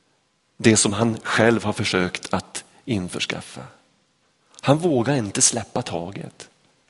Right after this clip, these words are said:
utan han går bedrövad bort. Lärjungarna, de börjar tveka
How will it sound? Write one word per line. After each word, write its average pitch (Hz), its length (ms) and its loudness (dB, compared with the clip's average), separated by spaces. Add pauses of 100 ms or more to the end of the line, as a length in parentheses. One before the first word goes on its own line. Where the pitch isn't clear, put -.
(920)
utan 120 200 0
han 156 140 0
går 120 160 0
bedrövad 113 640 -4
bort. - 460 -12 (3250)
Lärjungarna, 165 680 10
de 151 160 6
börjar 170 260 10
tveka 123 840 4